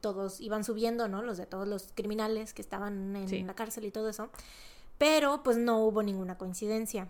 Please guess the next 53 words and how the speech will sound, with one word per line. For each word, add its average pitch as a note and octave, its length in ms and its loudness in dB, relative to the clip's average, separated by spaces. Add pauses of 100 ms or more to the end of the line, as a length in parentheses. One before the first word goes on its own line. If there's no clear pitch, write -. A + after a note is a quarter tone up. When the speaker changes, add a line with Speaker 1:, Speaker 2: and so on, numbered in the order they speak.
(180)
Speaker 1:
por A3 160 4
lo A#3+ 160 4
que A#3 300 2
el G#3 140 0
caso G3+ 520 -2
s-, - 320 -10
continuó G#3 480 0
sin F#3+ 160 -8
resolverse. G3+ 560 -8 (400)
Speaker 2:
O G3+ 60 0
sea G3 160 0
que G3 100 0
debía F3 240 2
ser F3 140 -6
alguien F3 360 -2
que F3+ 120 -6
jamás D#3+ 420 -12
había D#3 220 -8
sido - 220 -12
arrestado. F3 500 -6 (1500)
Speaker 1:
O B3 280 8
que A#3+ 120 4
no A#3+ 140 4
había B3 220 6
sido B3+ 220 2
arrestado B3 760 0 (340)
en A3 200 0
el G#3+ 100 2
momento G3+ 380 -2
en G#3 60 -2
el G#3 100 -2
que G3 80 -6
hicieron G#3 300 -4
la F#3+ 80 -2
base - 220 -10
de - 80 -10
datos, - 360 -10
que G3 260 -8
empezaron G#3 460 -4
a F#3+ 40 0
hacer G3 200 -2
Speaker 2:
Ok. G3 60 -6
Speaker 1:
como G3+ 180 -4
pruebas G3+ 240 -2
de G#3+ 60 0
A A3 40 2
D C#4+ 120 2
N, F#4+ 120 0
porque G#3 200 -2
también G#3 280 -4
en A#3+ 140 -2
los A#3+ 120 -2
setentas, A3 580 -4